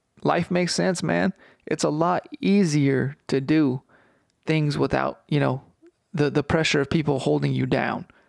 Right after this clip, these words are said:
Because if they're not there for you when you're at your low, they're, and they're only there for you at your high,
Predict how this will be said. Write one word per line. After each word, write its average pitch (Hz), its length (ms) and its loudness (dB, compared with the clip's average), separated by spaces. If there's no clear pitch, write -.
Because 147 600 0
if 147 120 -4
they're 165 120 2
not 175 220 0
there 175 200 2
for 160 120 0
you 147 300 2
when 151 280 0
you're 147 160 2
at 135 140 -2
your 135 100 0
low, 160 360 2
they're, 165 220 2
and 151 260 0
they're 151 120 2
only 160 180 4
there 156 180 2
for 175 120 0
you 151 140 4
at 147 120 -2
your 131 120 0
high, 170 340 0